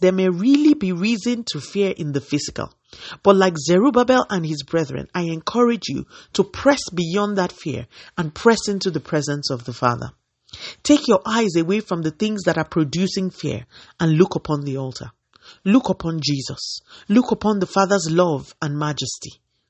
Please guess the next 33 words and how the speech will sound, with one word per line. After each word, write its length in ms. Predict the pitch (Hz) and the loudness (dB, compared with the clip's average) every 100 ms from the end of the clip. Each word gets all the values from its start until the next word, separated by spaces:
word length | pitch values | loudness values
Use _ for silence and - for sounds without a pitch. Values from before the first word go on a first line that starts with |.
| _ | _
Focus 500 | - - 190 - 170 139 | -20 0 0 0 -6 -6
on 140 | 131 | -6
the 120 | 131 | -6
altar. 320 | 123 127 - 147 _ _ - - - - | -6 -8 -12 -18 _ _ -20 -16 -14 0
If 180 | 202 185 | 0 2
you 120 | 175 | 0
go 200 | 160 302 | 2 2
back 360 | 185 226 - | 4 0 0
to 120 | - 185 | -6 -4
the 80 | |
book 240 | 147 180 202 | -2 -2 0
of 120 | 151 | 0
Ezra, 360 | 156 139 123 127 - - - | 0 0 -8 -10 -18 -20 -4
you 140 | 165 | 0
will 160 | 175 196 | 4 2
find 320 | - 277 285 | 2 -2 0
that 100 | 202 | 0
as 180 | 190 - | 0 2
they 100 | 185 | 2
went 340 | 180 240 285 | 4 2 2
on 200 | 247 233 | -2 -2
with 160 | 185 143 | -2 0
their 160 | 151 143 | 0 0
worship, 560 | 143 175 - - - - - - | 2 2 2 -2 -6 -18 -20 2
the 80 | 196 | 2
things 380 | - 285 311 | 4 2 4
they 120 | 170 160 | 2 0
feared 460 | - 226 180 143 | 0 2 2 0
began 420 | 175 156 214 254 262 | -4 -2 0 0 0
to 120 | 190 | -2
pale 460 | - 254 208 160 - - - | 0 2 4 2 -2 -16 -4
and 260 | 220 180 - | -2 -2 -2
pale 380 | 269 208 165 | 2 4 2